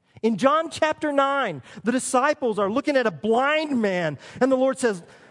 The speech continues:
uh, the disciples say, "Lord, who sinned, this man or his parents,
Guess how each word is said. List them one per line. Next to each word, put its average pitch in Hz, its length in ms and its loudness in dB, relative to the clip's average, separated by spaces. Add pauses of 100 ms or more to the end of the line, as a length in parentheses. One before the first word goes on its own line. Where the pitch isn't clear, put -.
uh, 233 240 0
the 226 220 0
disciples 247 440 -2
say, 214 280 0 (640)
"Lord, 285 200 2
who 339 340 0
sinned, 240 420 -2
this 214 180 -4
man 233 360 0
or 277 60 -2
his 240 100 -6
parents, 202 600 -4